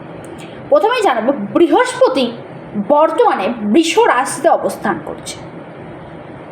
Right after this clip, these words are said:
এবং চন্দ্রমা যিনি মেষ রাশিতে রয়েছেন এবং আগামীকাল সকাল এগারোটা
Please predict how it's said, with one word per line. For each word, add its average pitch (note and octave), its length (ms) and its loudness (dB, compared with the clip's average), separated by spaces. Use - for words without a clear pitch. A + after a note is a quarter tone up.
এবং D#4 380 4
চন্দ্রমা F#4+ 760 4
যিনি D#4 500 4
মেষ B3 480 4
রাশিতে F#4+ 420 4
রয়েছেন F#4 380 2
এবং D4 300 4
আগামীকাল D4+ 720 2
সকাল D#4 500 2
এগারোটা E4+ 600 4